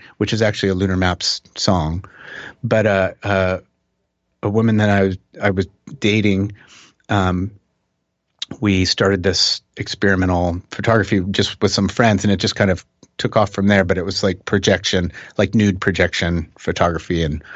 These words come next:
multiple exposure, stuff like that. So she, she still does it. I, I stopped doing it to kind of do my own thing for a while. But, uh,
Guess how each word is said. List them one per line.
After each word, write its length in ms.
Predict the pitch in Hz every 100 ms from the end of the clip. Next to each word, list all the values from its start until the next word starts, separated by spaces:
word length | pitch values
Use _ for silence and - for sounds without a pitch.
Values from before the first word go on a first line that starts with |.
| - - - -
multiple 380 | 98 92 98 85
exposure, 640 | - 92 90 90 85 82 _ -
stuff 280 | - 87
like 80 | 82
that. 240 | - 78 - _
So 260 | - - 110 - - - -
she, 420 | - - - - - _ _ -
she 220 | - 180
still 300 | - 196 156
does 240 | 120 113
it. 120 | 151 160
I, 200 | 123 131 117 -
I 220 | 110 113
stopped 560 | - - 113 107 - -
doing 280 | 113 104 117
it 180 | 117 -
to 240 | - 92 101 - -
kind 180 | 107
of 60 | 104
do 100 | 107
my 140 | 101 95
own 160 | 104
thing 160 | 98 113
for 140 | -
a 60 | 107
while. 400 | 104 104 107 104 - - - - _ - -
But, 240 | 113 101
uh, 300 | 95 90 90